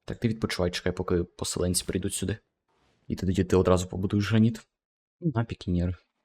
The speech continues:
Промзона, мені б три шахти побудувати, справді кажучи. Так, хто тут? А, ти побудував стіни, це прекрасно. Ти в безпеці більш-менш. Так, мені цікаво, ви можете щось тут побудувати?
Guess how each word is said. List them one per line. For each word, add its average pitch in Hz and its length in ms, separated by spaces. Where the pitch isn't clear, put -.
Промзона, 107 540
мені 107 160
б 110 60
три 110 100
шахти 135 340
побудувати, 92 540
справді 90 380
кажучи. 101 420
Так, - 160
хто - 160
тут? - 340
А, 107 160
ти - 140
побудував 101 400
стіни, 80 240
це - 160
прекрасно. - 500
Ти 101 100
в 98 120
безпеці - 420
більш-менш. 87 580
Так, - 140
мені 110 220
цікаво, 90 440
ви 104 100
можете 113 280
щось - 220
тут - 140
побудувати? 87 480